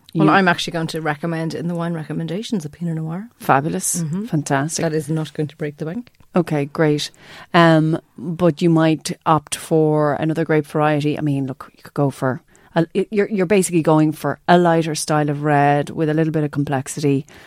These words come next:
Speaker 2: You might, um, or you might just be looking for a juicy red fruit. So you might go to Beaujolais and Gamay, um, but you might also decide to go to New World Pinot Noir, some parts of Chile, the cooler regions of Chile,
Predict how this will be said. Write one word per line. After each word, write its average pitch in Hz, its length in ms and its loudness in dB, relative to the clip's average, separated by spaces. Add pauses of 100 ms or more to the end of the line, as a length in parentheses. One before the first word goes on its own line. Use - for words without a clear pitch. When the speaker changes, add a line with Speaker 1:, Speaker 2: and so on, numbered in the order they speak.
(160)
Speaker 2:
You 156 140 4
might, 165 640 2
um, 147 520 -4
or 160 100 4
you 160 100 8
might 156 180 4
just 151 160 -6
be 160 120 2
looking 151 180 -2
for 151 160 0
a 147 60 4
juicy 147 360 0
red 143 240 0
fruit. 151 280 -4
So - 100 -6
you 147 80 -2
might 143 160 -2
go 143 160 -4
to - 80 -16
Beaujolais 143 480 0
and 143 80 0
Gamay, 160 560 2 (400)
um, 147 580 0
but 151 200 -2
you 156 80 0
might 147 280 0
also 143 320 -4
decide 135 440 0
to 151 100 -2
go 139 320 0
to - 200 -4
New 180 180 4
World 180 320 0
Pinot 165 240 0
Noir, 147 400 -2
some 151 200 -4
parts 147 320 -2
of - 120 -2
Chile, 156 320 2
the 143 80 2
cooler 175 440 2
regions 147 460 0
of 139 160 -2
Chile, 147 400 -2